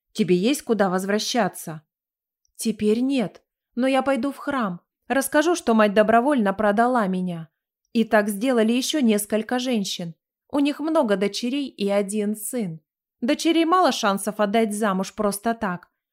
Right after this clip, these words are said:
а мужчина берёт любую девушку замуж. И не одну». «О, гаремы!»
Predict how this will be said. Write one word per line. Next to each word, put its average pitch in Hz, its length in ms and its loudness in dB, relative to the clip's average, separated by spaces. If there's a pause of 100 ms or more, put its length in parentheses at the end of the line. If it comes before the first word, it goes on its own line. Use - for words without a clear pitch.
(100)
а 208 120 0
мужчина 226 640 0 (200)
берёт 294 340 2
любую 277 360 4
девушку 208 580 0
замуж. 208 560 -2 (460)
И 247 140 2
не 233 140 4
одну». 240 580 0 (640)
«О, 180 560 4
гаремы!» 214 760 4